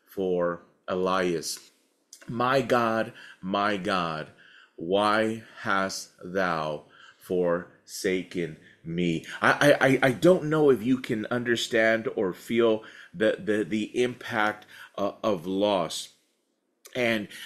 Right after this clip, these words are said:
we, we truly do not know what it is in our generation to live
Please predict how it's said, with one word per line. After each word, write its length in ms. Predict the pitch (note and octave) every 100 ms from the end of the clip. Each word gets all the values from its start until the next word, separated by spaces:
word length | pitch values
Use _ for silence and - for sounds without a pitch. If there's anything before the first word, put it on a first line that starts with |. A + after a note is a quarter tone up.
| -
we, 160 | B2
we 240 | - C3 A2
truly 440 | - E3+ F#3 F3+
do 200 | B2 A#2+
not 260 | A2 A2 G#2
know 260 | A2 A#2
what 240 | A2 G2+ G#2
it 160 | F#2+
is 420 | F#2 G#2+ F#2+ F2 G2
in 120 | F#2+
our 240 | G2+ A2
generation 760 | G#2 G#2 F2 F#2 G#2+ - F#2+ F2 - - - -
to 400 | B2+ A2+ A2 G2+
live 760 | G#2+ A2+ B2 B2+ A#2+ G#2+ G#2